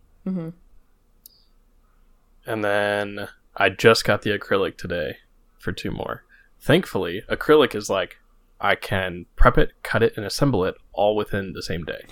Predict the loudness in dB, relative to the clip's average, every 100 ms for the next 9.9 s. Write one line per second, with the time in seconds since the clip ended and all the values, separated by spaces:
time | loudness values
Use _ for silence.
0 | -8 -6 -6 -8 -10 -16 -2 2 6 8
1 | 8 6 4 -2 -4 2 4 2 0 -6
2 | -6 -8 -14 -18 -20 -20 _ _ -6 0
3 | 0 0 -10 _ _ _ _ _ -20 -4
4 | 2 2 2 -4 -14 _ -8 -6 -6 -8
5 | -12 -16 -6 0 0 0 -6 -12 -8 -6
6 | -8 -14 -18 -10 -8 -6 -10 -16 -14 -10
7 | -10 -10 -14 -16 -12 -10 -10 -12 -12 -10
8 | -8 -10 -10 -10 -6 -8 -8 -18 _ _
9 | _ _ -8 -6 -4 -6 -10 -16